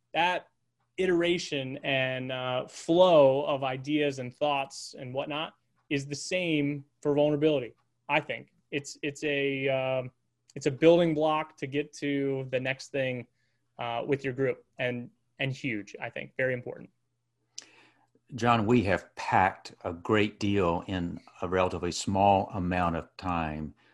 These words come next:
Speaker 2: but I wanted our listeners to get a sense of kind of who you are. Um, and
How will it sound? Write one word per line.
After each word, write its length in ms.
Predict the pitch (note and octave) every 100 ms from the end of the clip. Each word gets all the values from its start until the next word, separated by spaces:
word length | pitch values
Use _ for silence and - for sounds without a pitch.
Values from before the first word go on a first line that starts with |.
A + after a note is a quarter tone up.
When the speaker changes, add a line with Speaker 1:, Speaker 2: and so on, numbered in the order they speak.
| _ -
Speaker 2:
but 120 | F#2
I 60 |
wanted 340 | F#2+ G#2+ G#2 F2+
our 140 | E2+
listeners 560 | E2+ G#2 - F#2 E2+ -
to 80 | E2+
get 220 | F2+ F2
a 80 | D#2+
sense 480 | - F#2 F2+ -
of 100 | E2
kind 200 | - F2+
of 80 | D#2+ D2+
who 160 | A2 G2
you 400 | F2+ F2+ F#2 E2+
are. 500 | E2+ F2+ E2+ D#2+ - _ _ _ -
Um, 520 | D#2+ D#2 D#2 D#2 D2+ _ - _
and 460 | A2+ F#2 E2+ E2+